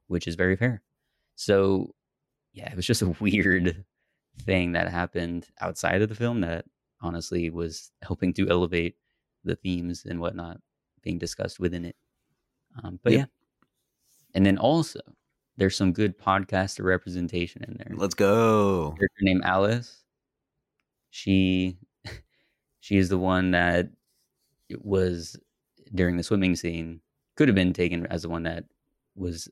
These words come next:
Speaker 1: an onslaught of cleavage.
Speaker 2: Mm.
Speaker 1: But as we come to find out, she has her own podcast, and she goes on this diatribe about how difficult it can be to run a podcast.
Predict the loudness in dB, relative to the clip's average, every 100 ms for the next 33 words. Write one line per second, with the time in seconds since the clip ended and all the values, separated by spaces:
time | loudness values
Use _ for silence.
0 | -6 -4 -4 -6 -6 -6 -6 -10 -12 _
1 | 0 0 0 -12 -16 _ _ _ _ -2
2 | 2 2 2 -6 _ _ _ _ _ -14
3 | -6 -4 0 0 0 -2 -2 -2 -4 -10
4 | _ _ _ _ _ _ _ _ _ _
5 | _ -8 -4 0 -2 -2 -6 -4 -4 -6
6 | -8 -18 -18 -18 -20 _ _ _ _ _
7 | _ -10 -8 -2 2 2 4 2 0 -4
8 | -4 -8 -16 _ _ _ _ -6 -4 -4
9 | -4 -6 -2 -2 -4 -6 -6 -6 -8 -12
10 | _ -8 -6 -2 -2 -4 -8 -8 -8 -10
11 | _ _ _ _ _ _ _ _ _ _
12 | _ _ -4 0 -2 -4 -6 -8 -8 -14
13 | -18 -20